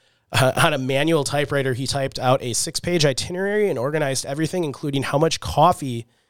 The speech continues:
he'd need per day. He encouraged friends to send gifts, but nothing that has to be carried past the post office. He said, "I'm just too old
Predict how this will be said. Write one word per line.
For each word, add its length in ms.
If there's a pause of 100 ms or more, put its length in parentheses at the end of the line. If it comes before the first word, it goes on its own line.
(100)
he'd 240
need 220
per 160
day. 260 (540)
He 100
encouraged 380
friends 320
to 80
send 260
gifts, 280
but 120
nothing 360
that 160
has 340
to 60
be 100
carried 320
past 360
the 60
post 320
office. 460 (380)
He 120
said, 180
"I'm 140
just 180
too 200
old 340